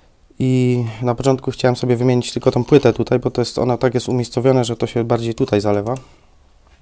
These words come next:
No a cała cyfrówka nietknięta, nie? Jeżeli chodzi o zalanie. Tak samo jak tutaj widzę. Ale, ale. E, cofnęło się. Nie pamiętam, chyba kierunkowskazem jednym.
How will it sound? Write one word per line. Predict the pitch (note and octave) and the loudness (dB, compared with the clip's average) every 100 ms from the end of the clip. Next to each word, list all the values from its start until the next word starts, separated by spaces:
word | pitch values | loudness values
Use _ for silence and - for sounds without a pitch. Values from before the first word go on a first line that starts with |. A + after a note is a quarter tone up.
| - - - - - - - - | -20 -20 -20 -18 -18 -20 -20 -4
No | E3 | 2
a | D3 | 4
cała | D3 C3+ | 6 4
cyfrówka | B2+ B2 C3+ C3 B2+ A2+ - - | 4 0 -2 0 0 0 -4 -6
nietknięta, | A#2+ - B2 G#2 G2 | -6 0 0 0 -2
nie? | G2 A2 - - | -4 -6 -8 -8
Jeżeli | G#2+ G#2+ | -4 -2
chodzi | A2 G#2+ | -2 -2
o | G#2 | 0
zalanie. | G#2+ G2+ F#2+ F2+ - _ _ _ | 0 0 -2 -10 -20 _ _ _
Tak | - - | -14 -6
samo | A#2+ A2+ | -4 -4
jak | - | -4
tutaj | A2+ - G2+ A#2+ | -6 -4 -6 -10
widzę. | - - B2 - _ _ - - - - - - - - | -8 -4 -6 -8 _ _ -20 -20 -20 -20 -20 -20 -20 -4
Ale, | A#2+ A#2 | 2 6
ale. | A2+ F2 - - - _ _ _ - | 6 4 -4 -18 -20 _ _ _ -4
E, | A2+ A2+ | 0 0
cofnęło | G#2+ - B2+ C#3 C3 A#2 | 0 0 2 4 4 4
się. | - C3 B2+ - - - - | 2 0 -2 -14 -20 -20 -10
Nie | C#3+ | -4
pamiętam, | C3 A#2 A2+ | -2 0 -2
chyba | C3 B2 | 0 0
kierunkowskazem | - B2 A#2+ A#2+ - G#2+ G#2+ | 2 0 2 0 2 2 2
jednym. | G#2+ B2+ | 0 0